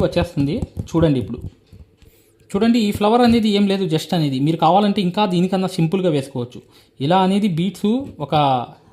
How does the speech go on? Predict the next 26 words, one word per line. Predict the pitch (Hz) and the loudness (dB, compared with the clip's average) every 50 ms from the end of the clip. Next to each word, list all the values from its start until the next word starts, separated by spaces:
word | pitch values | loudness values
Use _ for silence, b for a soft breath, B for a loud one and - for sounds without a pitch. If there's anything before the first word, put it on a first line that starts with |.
| _ _ _ 139 135 | _ _ _ -6 -4
ఆ, | 123 123 120 117 117 - - - | -4 -2 -4 -6 -8 -10 -14 -8
పూస | - 175 190 190 202 | -4 -4 -2 0 0
అనేది | 180 175 165 160 156 | 0 0 0 -2 -2
పెట్టి | 139 135 - 233 294 - - - - - | -4 -4 -4 -6 -6 -6 -10 -16 -12 -6
చమ్కీ | - 156 170 196 175 | -4 -2 0 0 0
ముందు | 156 156 160 156 | 0 0 0 -2
పెట్టేయడమే. | 143 131 127 110 110 107 - - b b b b b b _ - | -4 -4 -4 -6 -6 -10 -12 -14 b b b b b b _ -6
ఇలాగే | 135 151 180 202 202 180 151 123 - - - - 131 127 | -2 2 2 2 2 0 -4 -6 -8 -16 -14 -10 -6 -2
బీడ్స్ | 147 180 196 - - 220 226 247 254 - - | -2 -2 -2 -4 -2 -2 -2 -2 -2 -4 -6
ఒక | 151 156 156 | -6 -6 -4
చమ్కీ | - 156 170 170 175 196 185 | -2 -2 -2 0 0 -2 0
అనేది | 175 165 160 202 254 269 - 151 | 0 -2 -2 -2 -4 -4 -2 -4
ముందు | 156 160 175 165 | -4 -2 -2 -4
పెట్టేయడమే. | 147 135 131 117 113 107 107 - - B B B B B B - | -2 -2 -2 -4 -4 -6 -8 -12 -16 B B B B B B -6
పెట్టేసిన | 156 151 214 214 202 202 180 | -2 -2 0 2 2 0 2
తర్వాత | 185 175 170 170 - 233 262 - _ _ _ _ _ _ _ _ _ _ _ | 2 0 0 0 -2 -4 -8 -8 _ _ _ _ _ _ _ _ _ _ _
చూడండి, | - 185 202 214 214 240 233 180 175 | -4 0 0 2 2 2 2 2 0
ఇ-, | 175 175 - 185 | 0 -2 -2 -4
ఇటువైపు | 165 202 202 208 233 226 233 208 190 | -4 0 0 0 0 0 0 0 0
మళ్ళీ | 185 202 226 226 196 | 2 2 2 2 2
వచ్చేసి | 185 - 185 165 - - 240 269 - - 160 | 2 0 -2 -2 0 -2 -4 -4 -4 -8 -10
ఇక్కడ | - - 220 208 214 | -4 -2 0 2 2
అనేది | 202 202 202 202 202 - - | 2 0 0 -2 -4 -6 -4
సేమ్ | - 165 175 214 220 208 180 | -2 -2 0 2 2 2 2
అనేది | 165 160 156 170 - | 0 -2 -4 -4 -6
చూడండి. | 156 139 135 120 110 | -6 -4 -4 -6 -6